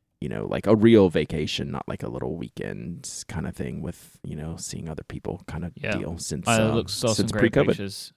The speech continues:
Speaker 2: Maribeth posted just some incredible photos.
Speaker 1: <laughs> Yeah, she does.
Speaker 2: She's such
Speaker 1: She
Speaker 2: a good photographer, my God.
Speaker 1: she
Speaker 2: She's so good.
Speaker 1: loves, she loves, uh, she loves taking pictures. Like,
Speaker 2: Yeah.
Speaker 1: that's her, her hobby. Like, when, if, if she's home and she's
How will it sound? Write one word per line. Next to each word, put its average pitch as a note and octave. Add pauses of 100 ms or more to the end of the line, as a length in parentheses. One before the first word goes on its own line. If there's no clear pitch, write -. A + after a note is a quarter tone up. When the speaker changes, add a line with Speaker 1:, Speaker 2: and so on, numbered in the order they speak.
Speaker 2:
Maribeth G2+
posted F#2
just -
some E2
incredible -
photos. -
Speaker 1:
<laughs> -
Yeah, D#3+
she C#3
does. A2+
Speaker 2:
She's A#2+
such -
Speaker 1:
She A#2
Speaker 2:
a -
good G2+
photographer, G#2
my D2+
God. -
Speaker 1:
she -
Speaker 2:
She's C3
so A2
good. G2+
Speaker 1:
loves, F#2
she G2
loves, E2
uh, F2
she A#2
loves G#2
taking B2
pictures. F2
Like, D#2+
Speaker 2:
Yeah. F#2
Speaker 1:
that's E2+
her, F#2 (100)
her G2+
hobby. C#2+
Like, A#1
when, F2 (220)
if, -
if F#2
she's B2
home A#2+ (120)
and E2+
she's G2